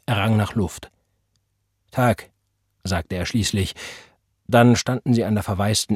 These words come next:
Ecke, als warteten beide darauf, dass der andere etwas Weltbewegendes von sich gab. Als Royal gerade gehen wollte, fielen Gabriel die weißen Männer ein, die in der ganzen Stadt lauerten. „Junge“, rief er, „hast du den Verstand verloren?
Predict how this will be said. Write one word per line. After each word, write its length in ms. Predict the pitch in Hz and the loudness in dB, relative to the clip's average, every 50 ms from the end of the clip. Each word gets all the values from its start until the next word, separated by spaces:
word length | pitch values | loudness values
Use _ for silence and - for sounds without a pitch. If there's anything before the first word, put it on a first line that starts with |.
| - - | -4 -4
Ecke, 300 | 113 - - - 117 78 | -6 -6 -4 -6 -4 -4
als 220 | - 101 - 85 | -4 -6 -4 -4
warteten 420 | 95 92 98 - 110 - 107 98 | -4 -4 -2 -4 -4 -2 -2 -2
beide 260 | 82 92 92 101 95 101 | 0 0 -2 -2 -4 -4
darauf, 380 | 87 95 87 101 107 104 - | -4 -4 -4 -4 -4 -6 -6
dass 160 | - 101 - | -6 -6 -6
der 140 | - 107 - | -6 -6 -4
andere 260 | 104 104 104 87 101 | -2 -2 -2 -2 -4
etwas 320 | 101 107 - 104 101 - - | -6 -8 -8 -8 -6 -4 -4
Weltbewegendes 640 | 104 101 - - 107 87 101 98 104 101 98 - | -4 -4 -4 -4 -4 -4 -2 -2 0 0 -2 -2
von 200 | - 123 123 117 | -2 0 0 0
sich 160 | - - - - | 0 -2 -4 -6
gab. 320 | - 85 82 87 - - - - - - - - _ _ _ _ _ _ _ _ _ _ _ _ _ | -8 -8 -8 -8 -10 -12 -18 -20 -20 -20 -20 -20 _ _ _ _ _ _ _ _ _ _ _ _ _
Als 220 | 127 131 123 - | 0 0 2 2
Royal 260 | 143 131 135 147 156 165 | 0 0 0 0 -2 -2
gerade 340 | - 131 104 117 120 117 | -2 -2 -2 0 0 0
gehen 280 | 98 123 143 151 120 87 | 0 2 2 2 2 2
wollte, 340 | 90 90 104 - - - - | 2 0 0 0 -2 -4 -6
fielen 320 | - - - 135 120 120 | -4 -4 0 0 2 2
Gabriel 460 | 104 101 101 104 95 - 107 107 107 | 2 2 2 2 0 0 0 0 0
die 140 | 101 110 98 | 2 2 2
weißen 300 | 101 104 110 101 - 110 | 2 0 0 0 0 0
Männer 340 | 107 110 110 104 95 98 - | 2 2 4 2 2 0 -2
ein, 260 | 92 92 90 90 90 | -2 -2 -2 -2 -2
die 100 | 87 98 | -2 -4
in 80 | 98 90 | -4 -4
der 120 | 95 92 | -4 -4
ganzen 300 | 95 95 98 - - 101 | -4 -4 -4 -4 -4 -6
Stadt 220 | - - 92 - - | -6 -6 -8 -8 -6
lauerten. 560 | 98 92 92 90 85 90 - 95 95 85 98 - _ _ _ _ _ _ _ _ _ _ _ _ _ _ _ _ | -6 -6 -4 -4 -6 -6 -8 -8 -10 -10 -12 -14 _ _ _ _ _ _ _ _ _ _ _ _ _ _ _ _
„Junge“, 400 | - 139 180 208 214 175 117 92 - _ _ _ _ _ _ _ _ _ _ _ - | 4 8 8 10 8 8 6 2 -6 _ _ _ _ _ _ _ _ _ _ _ -8
rief 160 | 98 92 - | -6 -6 -4
er, 320 | - 95 92 87 92 90 - - _ _ _ _ _ | -4 -4 -4 -4 -4 -6 -8 -12 _ _ _ _ _
„hast 200 | - 113 110 - | -6 -4 0 2
du 40 | 139 | 6
den 180 | 123 131 123 104 | 8 8 8 8
Verstand 380 | 135 120 - - 160 202 196 | 6 4 6 6 4 6 6
verloren? 540 | - 185 175 123 101 98 92 85 85 87 - | 6 6 6 6 6 4 2 0 -2 -4 -6